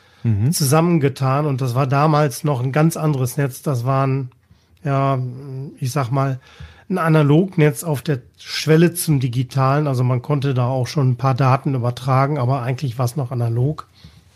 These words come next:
Speaker 1: Mhm.
Speaker 2: Und, äh, die hatten dann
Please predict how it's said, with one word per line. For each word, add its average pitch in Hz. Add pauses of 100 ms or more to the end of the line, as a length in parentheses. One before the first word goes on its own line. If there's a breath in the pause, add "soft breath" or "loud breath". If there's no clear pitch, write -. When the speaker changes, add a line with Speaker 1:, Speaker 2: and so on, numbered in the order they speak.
(140)
Speaker 1:
Mhm. 107 (1160 loud breath)
Speaker 2:
Und, 147
äh, 147
die 135
hatten 160
dann 143